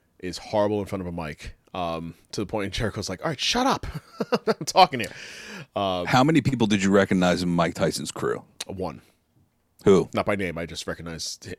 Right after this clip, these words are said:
Speaker 1: hi-, his face. <laughs>
Speaker 2: The short one?
Speaker 1: Yes.
Speaker 2: Henry Cejudo.
Speaker 1: Okay.
Speaker 2: Okay. So he came out with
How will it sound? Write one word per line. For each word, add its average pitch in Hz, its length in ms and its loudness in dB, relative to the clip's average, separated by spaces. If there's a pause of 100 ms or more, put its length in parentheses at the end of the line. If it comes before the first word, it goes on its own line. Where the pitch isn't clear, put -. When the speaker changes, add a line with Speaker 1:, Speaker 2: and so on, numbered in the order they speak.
Speaker 1:
hi-, - 60 -14 (340)
his - 200 -8
face. - 380 0
<laughs> - 40 -20 (400)
Speaker 2:
The 98 100 4
short 104 280 6
one? 123 220 6 (260)
Speaker 1:
Yes. - 280 -4 (760)
Speaker 2:
Henry 107 200 2
Cejudo. 90 480 2 (160)
Speaker 1:
Okay. 101 200 -2 (960)
Speaker 2:
Okay. 95 260 4 (380)
So 101 300 6
he 123 100 6
came 143 280 4
out 123 180 4
with 113 400 4